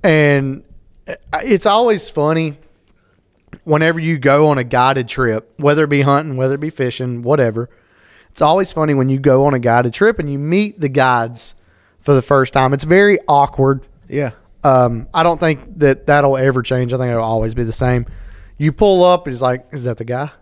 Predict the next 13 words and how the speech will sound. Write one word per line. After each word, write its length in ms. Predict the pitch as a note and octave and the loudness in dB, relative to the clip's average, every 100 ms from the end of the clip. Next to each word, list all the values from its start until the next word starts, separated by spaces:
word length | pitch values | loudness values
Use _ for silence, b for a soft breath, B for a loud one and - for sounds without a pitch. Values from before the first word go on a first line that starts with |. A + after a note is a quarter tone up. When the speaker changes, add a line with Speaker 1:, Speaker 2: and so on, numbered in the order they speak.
| _ _ _ _ _ | _ _ _ _ _
Speaker 2:
Yeah. 280 | - E3+ F3+ - | -2 -2 -2 -6
Speaker 1:
Is 100 | A2 | -8
that 160 | A2 G#2+ | -6 -6
the 80 | |
guy?" 300 | A2 A#2 C#3 - | -2 0 0 -2
Speaker 2:
There's 180 | C3+ A2+ | -10 -10
a 40 | |
boat. 260 | G#2 A2 - | -12 -12 -6
Wait, 160 | D#3 | -6
there's 160 | D3 A#2+ | -4 -4
no 100 | C#3 | -4
boats. 380 | B2+ B2 B2 | 0 2 2
Speaker 1:
Wait, 0 | - | 0